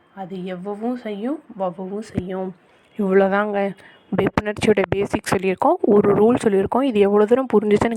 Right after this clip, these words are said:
கமெண்ட் பண்ணுங்க. அடுத்தடுத்த வீடியோல பார்க்கலாம். ஒவ்வொரு புக்ல, சிக்ஸ்த் புக்ல, செவன்த் புக்ல என்னென்ன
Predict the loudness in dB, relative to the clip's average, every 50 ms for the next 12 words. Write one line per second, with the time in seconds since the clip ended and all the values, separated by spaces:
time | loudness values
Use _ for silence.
0 | -2 0 0 2 0 0 0 0 0 2 2 2 2 2 2 2 2 0 2 2
1 | 2 2 2 2 4 4 2 2 2 0 -2 -2 0 0 0 0 0 -4 -6 -14
2 | -18 -20 -20 -20 -20 -20 -20 _ _ _ _ _ _ _ _ -8 -8 -8 -8 -12
3 | -2 2 2 2 4 4 4 2 2 2 0 -2 0 2 2 2 2 0 -2 -6
4 | -2 -4 -2 -2 0 2 4 4 4 4 2 0 -4 -6 -2 -2 0 0 0 0
5 | 0 -2 0 0 0 2 2